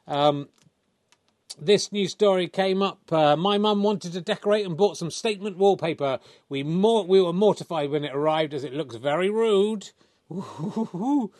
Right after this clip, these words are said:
<laughs> I like the sound of this. Yeah, but it's, it's a visual thing. I don't know if, did somebody see whatever this is. I don't know if that's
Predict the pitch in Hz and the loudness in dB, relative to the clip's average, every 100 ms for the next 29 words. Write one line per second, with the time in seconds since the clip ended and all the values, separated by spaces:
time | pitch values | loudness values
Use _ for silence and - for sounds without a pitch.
0 | _ _ 180 233 247 269 - 311 - 320 | _ _ -10 -6 -4 -6 -4 -8 -4 -4
1 | 294 277 285 311 294 - - _ _ _ | -2 -4 -2 -2 -4 -8 -20 _ _ _
2 | 139 147 143 135 - 139 139 131 123 135 | -2 -2 -2 -10 -14 -12 -8 -8 -6 -4
3 | 123 180 143 151 127 135 139 156 120 143 | 2 2 2 -2 0 -2 -4 -8 -8 -10
4 | 117 160 156 147 135 - 160 135 135 120 | -6 -4 -4 -8 -10 -8 -6 -6 -8 -12
5 | _ _ _ _ _ 123 127 120 117 110 | _ _ _ _ _ -8 -6 -6 -10 -10
6 | 135 123 127 135 110 135 123 | -8 -8 -8 -10 -10 -14 -16